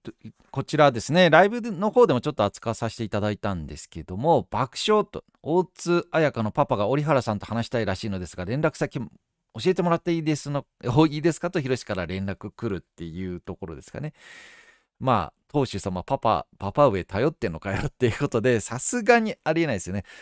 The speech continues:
国政政党の党首ということを主張しながら、まあ、今までもそうと思えない行動がたくさんあったわけですけども、困ったらパパっ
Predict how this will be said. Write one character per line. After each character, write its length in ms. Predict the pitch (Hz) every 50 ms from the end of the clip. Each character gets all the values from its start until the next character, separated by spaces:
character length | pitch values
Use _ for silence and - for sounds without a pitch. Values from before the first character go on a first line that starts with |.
| - _ _
国 160 | - - 147 139
政 260 | - - - 220 214 214
政 280 | - - 214 214 190
党 120 | - 165 147
の 80 | 147
党 200 | 139 - 180 175
首 120 | 165 - -
と 320 | _ 156 139 123 98 - _ -
い 80 | 143
う 80 | 156 151
こ 140 | - 170 -
と 180 | - 131 127
を 80 | 135 120
主 80 | -
張 220 | - - 151 151 151
し 160 | - - 165
な 120 | 170 185
が 100 | 175 214
ら、 260 | 226 240 214 139 - - _ _ _ _ _
ま 240 | - 160 147 117 98
あ、 80 | - - _
今 220 | - 127 139 147 175
ま 120 | 220 233
で 120 | 214 202
も 260 | 180 196 214 185 127 107
そ 240 | - - 143 160
う 60 | 143 -
と 120 | 107 95
思 180 | 101 117 143 -
え 80 | 147
な 120 | 117 104 95
い 60 | 90
行 220 | - 98 101 101
動 100 | 90 98
が 100 | 90 90
た 120 | - 87 85
く 60 | -
さ 120 | - 127
ん 20 | 127
あ 20 |
っ 60 | 131 -
た 100 | - 92
わ 60 | 82
け 80 | 82
で 80 | 78 80
す 80 | - -
け 100 | 90 85
ど 100 | 101 120
も、 220 | 135 123 107 87 -
困 180 | - 131 160 208
っ 80 | 214
た 120 | - - 107
ら 60 | 87
パ 140 | - 147 143
パ 120 | - 107
っ 60 | -